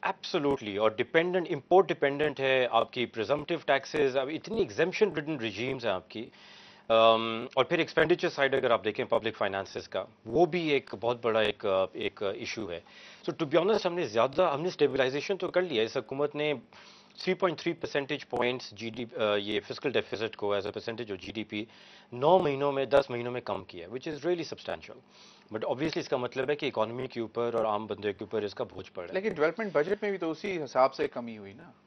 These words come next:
Speaker 1: शुरू में, अब वही मैं कह रहा हूँ ना, ये देखिए एडजस्टमेंट करते हैं हमेशा, ये cost to the economy होती है। Somebody has to bear this cost, right? ये, ये मुफ्त नहीं होता। अब जो, जो सिचुएशन है, जो अभी, अ, मुज़ाकरात हो रहे हैं, उसमें जो क्रिटिकल इश्यूज हैं, once again इलेक्ट्रिसिटी टैरिफ्स हैं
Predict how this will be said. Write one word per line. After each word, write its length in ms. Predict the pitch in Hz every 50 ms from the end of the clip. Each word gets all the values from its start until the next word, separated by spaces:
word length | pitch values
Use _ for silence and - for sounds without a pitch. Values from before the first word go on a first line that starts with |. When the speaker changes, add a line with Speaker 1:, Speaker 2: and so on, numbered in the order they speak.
| _ _ _ _ - _ _ _ -
Speaker 1:
शुरू 220 | - - 110 107
में, 120 | 113 123 139
अब 180 | 127 127 131
वही 120 | 139 160 170
मैं 120 | 160 139
कह 120 | - 104 92
रहा 80 | 98
हूँ 80 | 131 196
ना, 60 | 208
ये 120 | 170 139
देखिए 240 | 131 135 175 - 214
एडजस्टमेंट 420 | 139 120 131 139 - - 214 226 208
करते 280 | - 160 156 - 220
हैं 60 | 220
हमेशा, 340 | 190 127 123 127 123 - 165
ये 240 | 143 120 135 151 143 -
cost 160 | 160 156 -
to 80 | - 170
the 100 | 151 151
economy 360 | - 139 143 165 202 190 127 87
होती 220 | 85 - - 104
है। 100 | 107 - - - - - - - - -
Somebody 400 | 170 185 220 208 196 196 202 202
has 200 | 165 143 156 170 - -
to 60 | -
bear 280 | 185 123 131 139 147
this 160 | 147 143 127 - - 147
cost, 240 | 123 92 - - - - - _ _ _ _ _ -
right? 160 | - - - - - - - _ -
ये, 240 | 123 127 135 135 127 120
ये 180 | 120 120 127
मुफ्त 300 | 117 123 123 113 - -
नहीं 100 | 101 87
होता। 160 | 87 85 127
अब 240 | - - 202 226 214
जो, 100 | 208 214
जो 180 | 180 147 156 160
सिचुएशन 500 | - 151 123 - 120 113 107 - 123 98
है, 180 | 95 101 107
जो 120 | 107 110 131
अभी, 340 | 123 117 110 131 131 127 120 -
अ, 80 | 117
मुज़ाकरात 520 | 101 101 92 - 101 95 - 104 95 92 -
हो 100 | 92 87
रहे 120 | 87 107
हैं, 80 | 139 - - - - - - - - -
उसमें 300 | 135 123 - - 151 135
जो 100 | 135 131
क्रिटिकल 380 | - 170 165 220 214 - 185
इश्यूज 340 | 160 127 - 139 127 113 110
हैं, 100 | 127 120
once 200 | 117 113 123 131
again 140 | - 147 131
इलेक्ट्रिसिटी 600 | 135 123 104 95 92 - - 98 - 98 90 90
टैरिफ्स 400 | - 92 85 85 - 104 - -
हैं 100 | - -